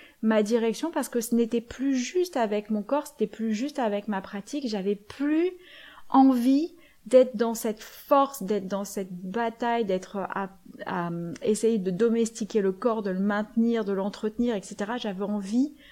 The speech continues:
de le coucouner, j'avais envie de prendre soin de mon corps, j'avais envie de prendre, euh, j-,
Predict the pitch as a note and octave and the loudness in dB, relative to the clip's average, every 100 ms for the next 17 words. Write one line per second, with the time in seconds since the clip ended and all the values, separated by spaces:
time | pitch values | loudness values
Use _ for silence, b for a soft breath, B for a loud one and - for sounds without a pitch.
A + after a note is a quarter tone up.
0 | B B _ G#3+ G#3 - B3 A3 B3+ A#3 | B B _ -4 -4 -6 -10 -4 0 2
1 | A#3+ A3+ F#3 F#3 G3 G3 A#3 A3+ G#3 - | 2 -2 -6 -6 -6 -6 -8 -6 -6 -8
2 | A3+ A3 A3 - A3 G#3+ G#3 G#3 G3+ A3+ | -6 -4 -4 -6 -4 -2 -2 -4 -4 -6
3 | G#3+ F#3+ F#3 F#3+ F#3 G3 A#3 B B B | -6 -8 -6 -6 -6 -4 -6 B B B
4 | B _ - G#3+ G#3 G3+ F#3 - - - | B _ 0 2 4 0 -4 -10 -20 -20
5 | - _ - - B3+ B3+ A3 G#3+ G#3 G3+ | -20 _ -8 -2 2 2 0 -2 0 -2
6 | G3+ B B - | -6 B B -8